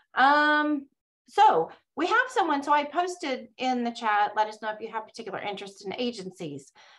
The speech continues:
And so we have one that said, "Special interest in, um, Department of Defense, E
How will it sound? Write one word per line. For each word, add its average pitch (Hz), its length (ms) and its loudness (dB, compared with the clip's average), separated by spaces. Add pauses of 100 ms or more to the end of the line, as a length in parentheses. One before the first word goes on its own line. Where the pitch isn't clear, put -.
(120)
And 220 120 -6
so 233 320 6
we 269 120 2
have 285 160 2
one 269 160 2
that 220 200 -4
said, 233 280 0
"Special 330 340 -4
interest 285 400 -8
in, 240 340 -2 (380)
um, 214 380 2
Department 233 420 -2
of 214 160 -10
Defense, 285 720 -8
E 359 140 -6